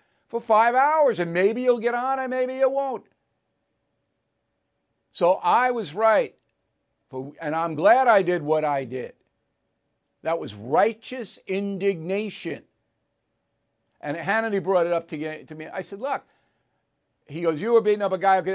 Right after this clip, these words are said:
I said, "No, that guy was lying to us."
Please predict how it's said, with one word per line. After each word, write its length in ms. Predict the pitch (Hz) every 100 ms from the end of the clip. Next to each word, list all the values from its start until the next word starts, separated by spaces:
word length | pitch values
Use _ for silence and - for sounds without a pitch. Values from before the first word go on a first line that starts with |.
| 151
I 80 | 190
said, 180 | 226
"No, 440 | 226 311 320 127 - _ _ _ _ _ _
that 320 | - - -
guy 260 | 196 208 220
was 180 | 240 214
lying 520 | 247 311 330 294 185
to 260 | 147 151 139
us." 560 | 95 - - - -